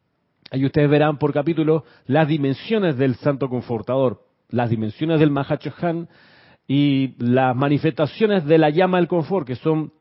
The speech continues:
diversas, que son múltiples y que son tan, pero tan interesantes. Y, y, y a uno se le va la vida en ello, porque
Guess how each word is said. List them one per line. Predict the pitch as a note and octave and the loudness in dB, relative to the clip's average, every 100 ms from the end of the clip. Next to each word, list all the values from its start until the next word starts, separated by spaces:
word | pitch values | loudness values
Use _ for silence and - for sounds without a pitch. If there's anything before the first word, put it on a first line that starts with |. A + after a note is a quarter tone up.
| _ | _
diversas, | A2+ B2 D#3+ E3 - B2+ | -4 2 4 2 0 -4
que | A#2+ | -4
son | B2+ | -6
múltiples | A#2+ D#3+ D#3 - C#3+ D#3 - _ - _ | -2 -2 -2 -6 -4 -4 -6 _ -20 _
y | A2+ | -8
que | A2+ | -6
son | - C#3+ C3+ | -4 -4 -2
tan, | C#3+ C#3+ A#2+ | -4 -4 -4
pero | A#2 A2+ | -4 -2
tan | D#3+ | 0
interesantes. | D3+ A#2 G2 - A2+ F2 D#2+ D2+ E2+ | -2 -4 -8 -6 -8 -8 -14 -20 -20
Y, | E2+ F2+ A2+ | -20 -20 -16
y, | G2+ G2 G#2 G2+ | -14 -12 -12 -12
y | A#2 | -6
a | A#2+ | -2
uno | C3+ B2 | -2 -2
se | C3 | -2
le | B2 | 0
va | C3 | 2
la | C3+ | 2
vida | D#3+ E3+ | 2 2
en | D#3 | 2
ello, | E3 B2 G2+ F2+ | 0 0 -4 -8
porque | A2 G2+ A#2 A2+ A2+ | -10 -8 -6 -6 -8